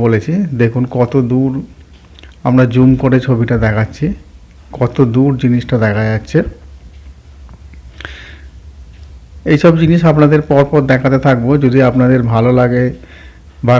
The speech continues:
কোনো তথ্য পরিবেশন করার থাকে তাহলে আমাদেরকে কমেন্ট করে জানাবেন এবং সাবস্ক্রাইব করবেন যাতে পরবর্তী ভিডিওগুলো আপনারা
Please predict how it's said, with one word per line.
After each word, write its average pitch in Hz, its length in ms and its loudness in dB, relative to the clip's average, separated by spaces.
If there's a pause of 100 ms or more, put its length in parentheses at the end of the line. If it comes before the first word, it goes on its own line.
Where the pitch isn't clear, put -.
কোনো 127 160 4 (140)
তথ্য 123 200 -4 (180)
পরিবেশন 123 440 0 (120)
করার 117 280 0
থাকে 117 180 -2 (100)
তাহলে 113 240 0 (120)
আমাদেরকে 113 480 -2 (680)
কমেন্ট 120 360 0
করে 127 140 2 (100)
জানাবেন 110 400 0 (1400)
এবং 113 180 2 (920)
সাবস্ক্রাইব 127 460 2 (140)
করবেন 120 320 0 (400)
যাতে 123 220 2 (220)
পরবর্তী 135 480 2 (120)
ভিডিওগুলো 120 540 2 (1000)
আপনারা 117 280 2